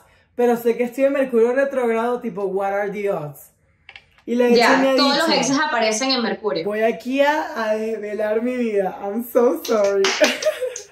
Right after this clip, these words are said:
Speaker 2: I'm excited because I don't know this
Speaker 1: No, you
Speaker 2: information.
Speaker 1: don't know this. Eso fue que sí ayer. La bicha me ha dicho, tipo, "Él te piensa demasiado, esta persona te piensa demasiado, pero ahorita está viviendo una vida loca, tipo, está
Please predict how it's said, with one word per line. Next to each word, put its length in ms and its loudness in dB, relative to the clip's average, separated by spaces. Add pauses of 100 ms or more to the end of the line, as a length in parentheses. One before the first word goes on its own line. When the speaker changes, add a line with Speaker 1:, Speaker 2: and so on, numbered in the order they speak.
(760)
Speaker 2:
I'm 160 4
excited 480 0
because 280 0
I 60 0
don't 120 0
know 160 -2
this 140 -2
Speaker 1:
No, 80 -2
you 40 -4
Speaker 2:
information. 520 4
Speaker 1:
don't 100 -4
know 260 -2
this. 340 -10
Eso 220 -14
fue 180 -10
que 120 -2
sí 100 -8
ayer. 400 -6
La 120 -6
bicha 320 0
me 120 -8
ha 40 -2
dicho, 320 -2
tipo, 640 -4 (1900)
"Él 220 4
te 140 -2
piensa 440 -2
demasiado, 960 0
esta 260 -6
persona 420 -2
te 120 -2
piensa 400 -6
demasiado, 840 -2 (440)
pero 180 2
ahorita 260 0
está 180 -6
viviendo 440 -2
una 200 -4
vida 320 0
loca, 500 -6
tipo, 320 -8
está 760 -6